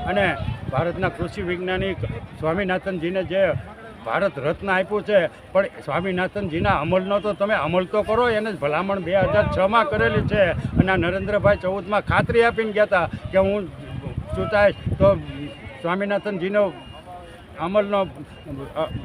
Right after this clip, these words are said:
અમલવારી કરી. હવે એમાંથી તમે, અને તમે અત્યારે અદાણી, એસ આર ને ટાટા, નિર્માણ, સુઝલોન ઉદ્યોગપતિને અબજો રૂપિયા આપી દો, તો ખેડૂતોનું તમારે દેવું માફ નથી કરવું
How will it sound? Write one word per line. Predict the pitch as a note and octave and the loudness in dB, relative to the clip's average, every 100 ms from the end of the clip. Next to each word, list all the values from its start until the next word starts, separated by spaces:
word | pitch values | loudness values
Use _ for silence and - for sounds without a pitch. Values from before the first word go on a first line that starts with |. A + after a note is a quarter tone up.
| - | -6
અમલવારી | D#3 G#3 G#3 G#3 G#3 | -2 0 4 4 4
કરી. | A3+ A3+ D#3+ - - | 4 4 2 -6 -2
હવે | E3 F#3+ | 2 4
એમાંથી | F3 G3+ G#3 | 4 2 2
તમે, | F3+ F#3+ | 0 2
અને | G3+ F#3+ | 2 2
તમે | F#3 F3+ G3 | 2 2 2
અત્યારે | F3 F#3+ F#3 | 0 0 2
અદાણી, | E3+ D#3+ F3+ F#3+ F#3+ E3+ D#3 D#3 C#3+ | 2 2 0 0 -2 -2 -2 -4 -4
એસ | D#3 F#3 | -4 2
આર | F#3+ | 2
ને | F#3 F#3+ | 2 -2
ટાટા, | - D#3+ E3 F#3 | 0 -2 0 0
નિર્માણ, | F#3 D3 E3 F3 F#3+ | 0 -2 -4 -2 -2
સુઝલોન | F3 - F3 F#3 G#3 F#3 - - | -4 -8 -8 0 2 2 -2 -4
ઉદ્યોગપતિને | F3 C#3 G3+ A#3 G3+ G3 G3 F#3+ | -4 2 2 2 -2 -2 -2 -2
અબજો | - D#3 F3 F#3 | -2 -4 -2 -4
રૂપિયા | F#3 F3+ F3+ | -4 -2 -2
આપી | F#3 | -2
દો, | F#3+ F#3+ | -4 -2
તો | E3+ | -2
ખેડૂતોનું | D3 - - C#3+ F#3+ G#3+ G#3 G3 | -4 -6 -8 -4 -2 -2 -2 -4
તમારે | F3+ F#3 F3+ | -2 0 0
દેવું | D#3 F#3 F3+ | -2 -2 0
માફ | E3+ F#3+ | 2 2
નથી | F3+ F#3 F#3 | 0 -6 -4
કરવું | F#3+ G3 | -4 -2